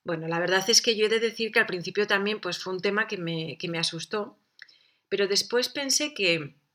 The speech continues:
que si era una situación que sí o sí se iba a dar y que no se podía evitar, lo mejor era mentalizarse, crear una organización y sobre todo sacar algo positivo de, de todo esto, ¿no? Entonces, bueno, en mi caso, <laughs> que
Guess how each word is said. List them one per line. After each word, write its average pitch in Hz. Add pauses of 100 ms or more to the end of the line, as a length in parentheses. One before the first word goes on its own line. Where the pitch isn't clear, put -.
(640)
que -
si 208
era 208
una 233
situación 247
que 185
sí 190
o 202
sí 240
se 208
iba 180
a 190
dar 226
y 175
que 165
no 185
se 202
podía 202
evitar, 196
lo 165
mejor 175 (400)
era 175 (220)
mentalizarse, 156 (540)
crear 165
una 208
organización 190
y 202
sobre 165
todo 190
sacar 190
algo 196
positivo 165 (140)
de, 156
de 165
todo 160
esto, 156
¿no? 208 (680)
Entonces, 202
bueno, 190
en 160
mi 170
caso, 240
<laughs> -
que 233